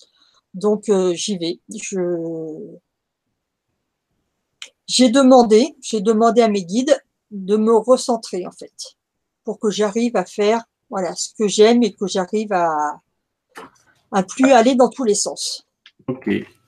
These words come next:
Speaker 2: Très bien. Et aujourd'hui, tu es plutôt centré là-dessus ou tu continues tes autres activités ?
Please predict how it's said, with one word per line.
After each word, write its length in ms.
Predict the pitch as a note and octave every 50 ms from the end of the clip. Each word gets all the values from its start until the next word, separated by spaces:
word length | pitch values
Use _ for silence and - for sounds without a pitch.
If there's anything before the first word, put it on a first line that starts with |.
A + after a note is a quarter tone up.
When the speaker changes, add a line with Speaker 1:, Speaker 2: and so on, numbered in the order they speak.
| _ _ - - _ _ _ _ _ _ _ _ _ _ _ _
Speaker 2:
Très 140 | - - A#2+
bien. 200 | A2+ G#2+ G#2+ G#2
Et 80 | - A2+
aujourd'hui, 420 | A2+ A#2 A#2 C#3 C3+ C#3 C#3+ D3+
tu 120 | D3 C3 A#2
es 40 | A#2
plutôt 360 | - C#3 B2+ B2+ D3+ D3 C#3
centré 340 | - C#3+ C#3 C3+ C#3 C#3 C3+
là-dessus 300 | C#3 C3+ C3 - F3 F#3
ou 100 | F#3+ F3
tu 160 | F3 C3+ A#2+
continues 420 | B2 B2+ B2 B2 B2+ B2 C3 B2+ B2+
tes 160 | B2+ B2 A#2
autres 160 | A#2+ A#2+ B2
activités ? 680 | A#2+ A#2 A#2 - A#2+ A#2 A#2 A#2 A#2 A2+ G#2+ A2+ -